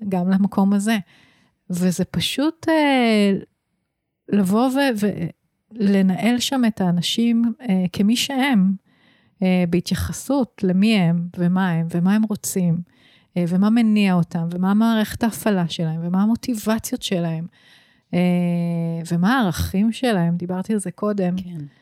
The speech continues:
Speaker 1: אני חושבת שערכים זה, זה הדבר, אה, שמלווה אותך מהבית, מהרגע שאתה נולד, אה, ועד היום שאתה נפרד,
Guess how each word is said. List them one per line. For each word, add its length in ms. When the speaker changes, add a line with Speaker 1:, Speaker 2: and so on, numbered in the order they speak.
Speaker 1:
אני 80
חושבת 340
שערכים 680
זה, 480
זה 180
הדבר, 560
אה, 520
שמלווה 1200
אותך 320
מהבית, 720
מהרגע 360
שאתה 260
נולד, 480
אה, 360
ועד 300
היום 300
שאתה 640
נפרד, 520